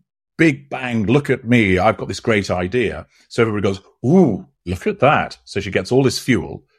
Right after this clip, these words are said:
It allows her to control people and manage the facade. She's got what she needs. So her narcissism then says,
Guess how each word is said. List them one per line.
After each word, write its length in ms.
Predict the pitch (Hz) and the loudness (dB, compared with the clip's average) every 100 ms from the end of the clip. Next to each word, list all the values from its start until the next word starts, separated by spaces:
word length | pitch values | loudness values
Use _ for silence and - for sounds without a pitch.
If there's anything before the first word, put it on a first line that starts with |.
| _ | _
It 60 | 92 | 2
allows 240 | 110 120 | 2 2
her 60 | - | -2
to 60 | |
control 360 | - 95 104 101 | -6 0 0 0
people 240 | 98 92 | -4 -6
and 80 | 87 | -2
manage 220 | 92 90 | -2 -2
the 80 | 78 | -8
facade. 600 | - 85 123 110 60 - - _ _ _ _ | -14 -6 -2 -2 -2 -12 -18 _ _ _ _
She's 200 | - 131 | -4 0
got 160 | 151 139 | 2 4
what 160 | 131 | 2
she 140 | - 101 | 2 -2
needs. 360 | 110 147 98 - _ | -2 -4 -8 -16 _
So 160 | - | 2
her 80 | 123 | 4
narcissism 580 | 123 123 180 127 98 95 | 4 4 4 0 -2 0
then 220 | 101 123 | 0 0
says, 420 | 120 78 71 78 | -4 -8 -8 -12